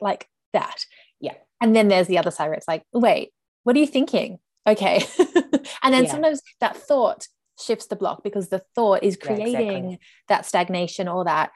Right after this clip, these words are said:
Speaker 1: like, it's literally a boulder in the stream of,
Speaker 2: Mm.
Speaker 1: of your flow. And I just, I remember that, you saying that months ago, because I just, I could just see, like, a light turning on in your mind, like,
Speaker 2: Yeah.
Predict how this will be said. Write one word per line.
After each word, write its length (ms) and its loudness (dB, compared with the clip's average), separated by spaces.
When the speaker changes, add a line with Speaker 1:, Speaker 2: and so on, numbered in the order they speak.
Speaker 1:
like, 240 -4
it's 160 -4
literally 500 2
a 60 0
boulder 580 -2
in 280 -8
the 100 -6
stream 680 -6
of, 200 0
Speaker 2:
Mm. 280 -10
Speaker 1:
of 80 -8
your 140 -4
flow. 380 -2
And 140 -2
I 60 4
just, 260 4
I 80 0
remember 380 2
that, 260 0
you 140 -4
saying 280 -6
that 120 -8
months 280 -8
ago, 160 -2
because 280 -6
I 60 -2
just, 380 -2
I 60 4
could 140 2
just 240 0
see, 140 6
like, 200 2
a 40 0
light 460 0
turning 280 -6
on 140 -6
in 100 -6
your 120 -8
mind, 280 -6
like, 300 -2
Speaker 2:
Yeah. 160 -10